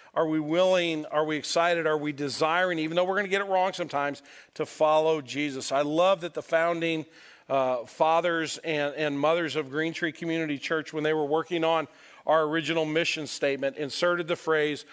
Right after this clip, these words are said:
"We want to serve Jesus in joyful obedience." I don't obey Jesus to, to earn his love. I obey Jesus because he has loved me, and he's called me to follow that love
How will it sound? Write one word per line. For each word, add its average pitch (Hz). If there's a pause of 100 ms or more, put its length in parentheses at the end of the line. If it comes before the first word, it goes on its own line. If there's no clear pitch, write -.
(180)
"We 165
want 160
to 139
serve 170
Jesus 147
in 160 (300)
joyful 139
obedience." 113 (680)
I 135
don't 170
obey 180
Jesus 143
to, 135
to 147
earn 160
his 139
love. 156
I 139
obey 143
Jesus 135
because 143 (280)
he 151
has 127
loved 131
me, 147 (280)
and 160
he's 143
called 175
me 147
to 147
follow 175
that 143
love 143